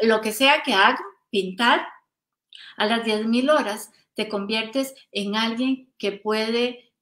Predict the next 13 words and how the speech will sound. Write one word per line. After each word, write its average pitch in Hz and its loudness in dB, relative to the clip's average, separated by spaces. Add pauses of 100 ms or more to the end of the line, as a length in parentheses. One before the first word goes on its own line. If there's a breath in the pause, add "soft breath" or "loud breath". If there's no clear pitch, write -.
eh, 214 -2
pulir 233 -2
su - -12
ta-, - -10 (180)
su 214 -6
talento. 175 -8 (840 loud breath)
Así 233 -4
que 285 0 (120)
pule 302 2
tu 330 -6
talento, 240 -2
púlelo, 226 0
púlelo 330 -2